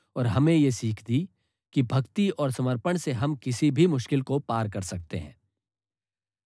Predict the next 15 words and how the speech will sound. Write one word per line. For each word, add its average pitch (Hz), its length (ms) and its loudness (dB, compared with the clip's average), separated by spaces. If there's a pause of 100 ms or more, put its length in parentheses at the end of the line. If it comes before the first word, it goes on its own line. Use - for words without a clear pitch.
(160)
रामायण 156 400 2
हमें 151 300 2
भरत 151 280 0
के 151 120 0
बारे 127 260 0
में 127 160 2
भी 147 120 4
बताती 101 420 -6
है, 82 200 -14 (600)
जो 143 100 4
भगवान 143 420 4
राम 135 280 0
के 127 120 -2
भाई 101 240 -4
थे। - 220 -20